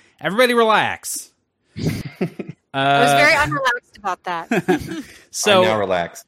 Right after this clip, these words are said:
Speaker 1: we took a two-week break when we finished, uh, the Broken Ghost quest line. Uh, there wasn't much that happened, thankfully, but we're back. So let's get, uh, caught up. Uh, we have our last week of challenges is this week.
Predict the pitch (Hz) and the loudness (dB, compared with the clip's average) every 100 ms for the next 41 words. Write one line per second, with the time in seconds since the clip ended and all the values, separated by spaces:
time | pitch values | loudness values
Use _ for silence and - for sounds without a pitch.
0 | _ 165 165 - 208 220 247 247 240 254 | _ -10 -10 -8 -8 -8 -8 -6 -6 -8
1 | - 180 160 175 226 - - 156 147 151 | -8 -4 -2 -2 -6 -14 -18 -8 -6 -6
2 | 147 156 160 185 - - - - 131 131 | -6 -6 -6 -6 -10 -16 -20 -10 -6 -2
3 | 131 131 127 123 131 123 127 135 156 143 | -2 -2 -4 -6 -8 -6 -6 -8 -6 -6
4 | 143 - - 117 101 107 98 104 156 - | -6 -8 -8 -6 -8 -12 -12 -12 -14 -12
5 | 110 110 107 113 110 110 120 156 165 202 | -8 -8 -6 -8 -6 -6 -6 -6 -6 -4
6 | 175 156 165 202 240 202 196 190 202 202 | -2 0 0 -6 -8 -6 -6 -6 -8 -6
7 | 240 269 _ _ _ _ - 175 180 160 | -8 -12 _ _ _ _ -4 -4 -4 -6
8 | 165 120 147 170 196 - - 135 131 143 | -6 -4 -2 -2 -6 -16 -12 -8 -6 -8
9 | - 147 131 _ - 117 113 107 95 - | -6 -6 -6 _ -14 -10 -8 -8 -12 -10
10 | 107 113 196 _ _ _ _ _ 104 101 | -6 -6 -8 _ _ _ _ _ -10 -8
11 | 98 113 113 120 113 110 104 - 113 104 | -8 -10 -8 -6 -4 -4 -8 -12 -12 -10
12 | 110 120 - 131 117 - 131 147 147 135 | -8 -8 -8 -12 -14 -12 -10 -10 -10 -10
13 | 123 120 151 180 190 208 247 - | -12 -8 -8 -6 -8 -10 -10 -18